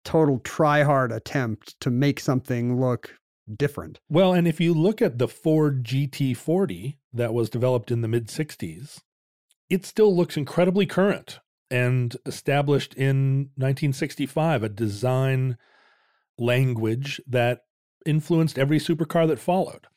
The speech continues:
Speaker 2: So there are cars that accomplish this, uh, and maybe the Veyron is one. The Veyron is, uh, is a hilarious car. It's hilariously ostentatious. And in fact, one of the ways in which it became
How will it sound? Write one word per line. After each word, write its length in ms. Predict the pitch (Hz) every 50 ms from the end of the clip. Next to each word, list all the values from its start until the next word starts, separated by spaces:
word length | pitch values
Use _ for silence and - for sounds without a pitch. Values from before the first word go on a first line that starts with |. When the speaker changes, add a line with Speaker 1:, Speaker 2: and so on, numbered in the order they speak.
| _ _ _ _
Speaker 2:
So 220 | - - 175 165 156
there 180 | 160 160 170
are 180 | 180 208 214 196
cars 360 | 202 - 190 170 147 123 -
that 120 | 123 107
accomplish 520 | 101 - - 143 147 147 - 160 - - -
this, 360 | - - - - - - - _ _ _ _ _ _ _ _ _ _ _ _
uh, 200 | - 107 104 101 98
and 80 | 107 107
maybe 200 | 101 104 98 95
the 100 | 92 95
Veyron 400 | 92 101 92 92 95 95 92 90
is 100 | - -
one. 260 | 110 98 87 104 - -
The 120 | 127 156
Veyron 480 | 156 220 240 233 214 185 147 123 120 113
is, 340 | 113 131 123 113 110 - - _ _ _ _ _ _ - _ _
uh, 120 | 135 127 - -
is 180 | 165 160 131 -
a 100 | 143 113
hilarious 800 | - - 131 131 123 113 113 117 113 101 90 76 71 - - -
car. 280 | - - 87 - - - -
It's 180 | 92 101 - -
hilariously 540 | 120 113 123 120 117 104 - - 104 101
ostentatious. 800 | 95 87 90 - - 90 87 - 101 90 87 - - 95 - -
And 160 | - 117 113 110
in 80 | 113
fact, 320 | - - 139 127 - - _ _ _ _ _ _ _ _ _ _ _ _
one 160 | 135 151 156
of 100 | 151 135
the 80 | 127 120
ways 380 | 113 120 127 135 139 135 117 117
in 140 | 113 110
which 260 | 107 120 117 - - -
it 180 | 104 - _
became 520 | - 117 - - 139 123 113 107 107 110